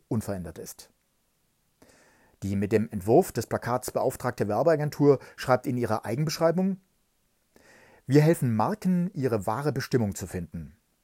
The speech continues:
wofür sie im Innersten stehen und was sie besonders und einzigartig macht.“ Wenn das tatsächlich ernst gemeint ist, und davon ist auszugehen,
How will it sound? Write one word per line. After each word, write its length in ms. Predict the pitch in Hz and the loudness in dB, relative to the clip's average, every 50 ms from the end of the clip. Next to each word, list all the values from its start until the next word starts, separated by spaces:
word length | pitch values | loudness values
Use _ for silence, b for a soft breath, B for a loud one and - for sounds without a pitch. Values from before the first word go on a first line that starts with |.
| _ _ _ _ _ _ _ _ _ _ _ | _ _ _ _ _ _ _ _ _ _ _
wofür 340 | - 110 101 - - 139 131 | -6 -6 -4 0 0 0 0
sie 220 | 110 107 101 95 - | 0 -2 -4 -6 -4
im 220 | - 104 101 - - | -4 -6 -6 -4 -2
Innersten 560 | - 135 160 143 139 - - - 107 98 92 | 0 2 2 2 0 -2 -4 -4 -4 -4 -4
stehen 500 | - - - 120 123 151 185 196 196 - B B B B | -6 -6 -4 -2 0 0 0 0 -2 -4 B B B B
und 120 | B 123 | B -4
was 180 | 117 120 120 - | -2 -2 -4 -4
sie 220 | - 135 135 139 - - | -4 -4 -4 -4 -4 -2
besonders 640 | - 123 107 - 101 110 120 127 123 120 - - - b b b | -2 -2 0 0 0 2 4 4 2 2 0 -10 -14 b b b
und 220 | b 147 147 - | b -6 -4 -4
einzigartig 600 | - 101 95 - 101 92 - 85 - - 87 - | -4 -4 -4 -4 -6 -6 -8 -8 -10 -12 -14 -12
macht.“ 400 | 80 80 78 - - - - - _ _ _ _ _ _ _ _ _ _ _ _ _ _ _ _ _ _ _ _ _ _ _ _ _ _ _ _ _ _ _ B B B B B B B B B B B B | -12 -12 -12 -14 -16 -18 -20 -20 _ _ _ _ _ _ _ _ _ _ _ _ _ _ _ _ _ _ _ _ _ _ _ _ _ _ _ _ _ _ _ B B B B B B B B B B B B
Wenn 140 | - 104 101 | -4 -2 0
das 380 | - 175 196 - - - - | 0 0 -2 -4 -8 -10 -8
tatsächlich 520 | - 120 110 - - 127 120 117 92 - 92 | -6 -4 -4 -2 -2 -4 -2 -4 -6 -6 -4
ernst 260 | 117 170 220 - - | -4 -4 -4 -4 -2
gemeint 300 | 190 135 101 92 95 92 | -2 -2 -2 -4 -6 -8
ist, 500 | 87 - - - - - - - - - - | -10 -12 -12 -14 -16 -16 -16 -16 -18 -18 -18
und 340 | 87 85 - - - - | -18 -18 -18 -18 -10 -6
davon 240 | - 101 101 - 110 | -4 -4 -2 -2 -4
ist 180 | 104 92 - - | -4 -4 -4 -2
auszugehen, 600 | 135 196 208 - - 104 101 95 90 85 82 | 0 0 0 -2 -4 -4 -2 -2 -4 -4 -8